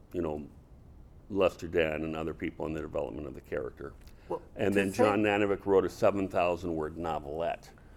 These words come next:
Speaker 2: But to say they're created by committee might give the wrong idea, because while the editors would come up with the basics, they'd bring the writers on board fairly soon. Uh, Lawrence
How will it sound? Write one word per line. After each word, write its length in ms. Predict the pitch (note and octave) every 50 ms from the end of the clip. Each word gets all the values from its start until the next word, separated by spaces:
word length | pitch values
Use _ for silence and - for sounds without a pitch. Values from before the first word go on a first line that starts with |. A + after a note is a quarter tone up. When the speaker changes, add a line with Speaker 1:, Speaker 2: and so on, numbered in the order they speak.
| - - - - - - -
Speaker 2:
But 140 | E3+ E3+ E3+
to 100 | F3+ E3+
say 220 | E3+ - A#3+ A#3+
they're 140 | A3 G#3 F3+
created 420 | F3 - F#3 F3+ F3+ F3 E3+ E3
by 100 | E3 D#3 D3
committee 440 | D3 - D3 C#3+ D3+ D#3 C#3+ B2+ A#2
might 320 | A#2 A#2+ B2+ C#3+ D3 -
give 200 | - D3+ C#3+ C#3+
the 80 | B2+ A2
wrong 360 | A2+ B2+ C3+ C3 C3 C3 B2
idea, 400 | A#2 A2 A2 A#2+ C3 B2+ G#2+ F#2+
because 380 | F#2+ G#2+ - - C3 A#2+ A2
while 200 | A#2 B2+ B2 B2
the 180 | B2 C3 C3 -
editors 460 | - E3+ F#3 F#3+ E3+ D3+ C#3+ C3+ -
would 160 | C3 C3 A#2+
come 220 | - - D#3 C#3+ C#3
up 160 | C3+ B2+ B2+
with 160 | B2+ A2+ A#2
the 60 | -
basics, 760 | G#2+ - C3+ D3 F3+ F#3+ - - - D#2+ - - - - - - - - - - - - - - - - - - - - C3+
they'd 400 | B2+ C#3 C#3+ D3 D3 C#3+ C3 B2
bring 640 | A#2+ B2+ C3+ D#3+ F3 D#3+ C3+ B2 A#2+ A2+ A2+ A2+ A2+ - - - - -
the 260 | - C#3+ B2 A#2+ A#2+
writers 500 | A#2 A#2 B2+ D3+ F#3 F#3 D#3+ C3+ A#2+ A2
on 240 | A#2+ A2+ A2 A2 A2
board 480 | G#2 G#2 C3 D3+ E3 D#3+ B2+ A2 G#2+ - -
fairly 400 | - C#3+ D3 D3 C#3 C3+ B2+ A#2+
soon. 460 | A#2+ - - G3+ F#3 D3+ A#2+ G#2+ G#2 G#2+
Uh, 220 | G#2 G#2 G2+ G2+ - - - - - - - - - - - - - - - -
Lawrence 400 | D#3+ D#3 E3+ F3+ E3+ D#3 D#3+ -